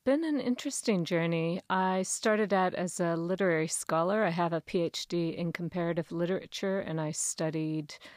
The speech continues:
uh, modernist, so early twentieth century poetry in English, German, and French, which is still something that interests me deeply and kind of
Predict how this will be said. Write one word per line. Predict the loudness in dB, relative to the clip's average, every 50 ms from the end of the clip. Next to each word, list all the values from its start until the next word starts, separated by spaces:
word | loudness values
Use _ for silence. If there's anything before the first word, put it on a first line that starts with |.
| -20 -20 -20 -20 -20 -20 -20 -20 -12 -6
uh, | -2 -2 0 0 0 0 0
modernist, | -2 -2 -2 0 2 2 2 2 2 2 0 0 0 -2 -2 -4 -6 -6 -4 -6
so | -4 -4 -4 -6 -6 -8 -10 -12 _ -2
early | 2 2 4 4 4 2 2
twentieth | 0 0 0 2 2 2 0 0
century | 0 0 0 0 0 0 -2 -2 0 0 0 0 0 -2 -4 -6 _ _ _ -6
poetry | 0 2 4 4 4 2 0 -4 -2 0 0 0 0 0 -2 -4 -4 -2
in | -2 -2 -2 -2 -4 -4 -4
English, | -4 -2 0 0 0 0 -2 -4 -6
German, | -4 -2 -2 0 0 -2 -2 -2
and | -4 -4 -6
French, | -4 -2 -2 -2 -2 -4 -6 -6 -8
which | -6 -6 -4
is | -6 -4
still | -4 -4 -4 -4 -4 -4
something | -2 -2 -2 -2 -2 -2 -4 -4
that | -4 -4 -6 -8 -14 -20 -6 _
interests | 2 2 2 2 0 -2 -2 -2 -2 -2
me | -2 -4 -4
deeply | -4 -4 -6 -6 -6 -6 -4 -4 -2 -2
and | -4 -4 -4
kind | -4 -4 -4
of | -4